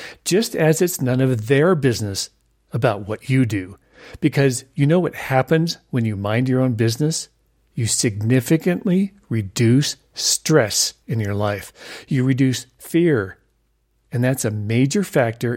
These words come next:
in increasing your life satisfaction and happiness. Your great-great-grandmother knew this, and she tried to pass it down.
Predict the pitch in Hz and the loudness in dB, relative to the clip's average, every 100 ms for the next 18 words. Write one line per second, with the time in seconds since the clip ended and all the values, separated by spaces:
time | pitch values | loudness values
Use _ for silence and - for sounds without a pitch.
0 | - 117 107 104 - - - 185 185 - | -4 -4 -4 -6 -8 -8 0 0 2 0
1 | 101 98 95 - _ _ 123 123 131 117 | -2 -6 -12 -18 _ _ 0 2 2 2
2 | 113 131 - - - 123 120 143 - 104 | 2 -2 -8 -12 -2 2 2 0 0 -2
3 | 104 - 104 110 _ _ _ - 101 98 | -2 -6 -6 -12 _ _ _ -6 -2 0
4 | 113 117 107 98 - - _ _ - - | 0 0 -4 -2 -4 -6 _ _ -18 -16
5 | - 170 165 156 170 226 - 143 160 - | -4 -2 -2 -2 -2 -4 -4 -2 -2 -6
6 | - 151 208 208 151 139 151 156 214 269 | -2 0 2 2 2 2 2 2 2 0
7 | 156 110 - - 139 139 185 170 - - | 0 -2 -6 -4 -4 -2 -4 -4 -8 -4
8 | 180 190 185 180 175 - 135 113 - 127 | 0 2 2 2 0 0 -2 -2 -6 -6
9 | 127 185 202 110 120 | 0 2 2 0 -6